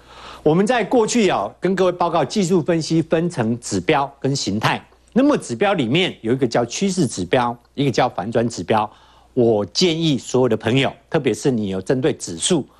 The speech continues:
在做交易的，你不避免使用趋势指标，因为它是被动型的。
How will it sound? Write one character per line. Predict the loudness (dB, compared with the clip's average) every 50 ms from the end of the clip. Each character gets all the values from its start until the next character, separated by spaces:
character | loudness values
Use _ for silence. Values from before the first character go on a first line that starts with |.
| _ _ -4
在 | -4 -2
做 | 0 0 0
交 | 0 2 0 2 2
易 | 2 0 0
的， | -2 -6 -12 _ _ _ _ -20 -20 _ _ _ -4
你 | 0 0 0 0
不 | -2 -4 -2 0 0 0 0 -2 _ _ _ 0
避 | 0 2 2 0
免 | -2 -4 -8 -8
使 | -10 -10 -6 -2 0
用 | 2 2 0 0
趋 | -2 -2 -2
势 | 0 0 -2 -2
指 | -2 -6 -2
标， | -2 0 0 0 0
因 | 2 2 4
为 | 2 2 -2 -6 -10 _ _ _ -4
它 | -4 -2
是 | -2 -2
被 | -2 0 0 2
动 | 2 0 0 -2
型 | -2 -4 -8 -10
的。 | -12 -18